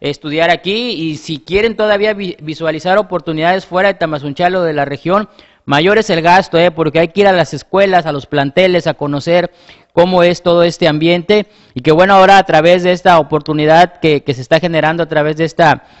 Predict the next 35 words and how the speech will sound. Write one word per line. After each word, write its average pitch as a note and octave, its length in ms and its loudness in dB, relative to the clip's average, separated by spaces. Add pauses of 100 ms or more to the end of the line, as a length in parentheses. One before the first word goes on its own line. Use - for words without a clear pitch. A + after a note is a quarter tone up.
(280)
eh, C3+ 220 -2
eh, D3 200 0
feria E3 280 2
profesiográfica, D#3 1000 0 (280)
los C3+ 160 -2
jóvenes F3+ 340 0
están E3 280 -2
teniendo G3 340 0
de F#3+ 160 4
primera F3+ 380 2
mano F#3+ 300 2
la F#3 120 2
información, E3 840 0 (400)
porque D#3 240 0
no G#3 120 0
solamente G#3+ 680 2
es F#3 120 0
entregarles E3+ 640 2
el, D#3 180 0
el, D3+ 160 -2
el D3 200 -2
tríptico E3 600 -2
con, C#3+ 300 -4
con C#3+ 360 -6
la C#3+ 120 0
misión D#3 360 -2
y D#3 60 -2
visión D#3 480 -4
de, C#3 220 -6
de C#3 120 -10
la C#3 80 -10
institución, D3 600 -8
sino D#3+ 260 -10
que D3+ 100 -8
realmente F#3 640 -8